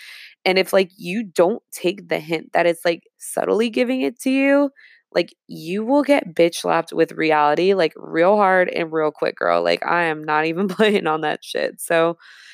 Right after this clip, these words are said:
the universe will make you so uncomfortable that you basically have no choice but to leave or shift or elevate or, like,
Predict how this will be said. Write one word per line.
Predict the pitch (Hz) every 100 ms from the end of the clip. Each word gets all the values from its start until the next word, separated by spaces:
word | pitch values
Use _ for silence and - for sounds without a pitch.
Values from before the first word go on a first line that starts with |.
| -
the | 180
universe | 175 202 240 240 254 -
will | 196
make | 185 156 147 -
you | 180 202
so | 190 - - 165 156 156 180 -
uncomfortable | 180 175 165 156 175 175 196 208
that | 170 160
you | - 175 -
basically | 151 165 247 233 262 262 - - _
have | - 190 180
no | 175 165
choice | 170 165 156 175 - 160
but | 170 - -
to | - 175 165 160 160 - - _
leave | 170 185 170 165
or | - 160
shift | - 185 175 -
or | 165 -
elevate | 175 185 175 170 170
or, | - 165 165 160 160 156
like, | 87 85 87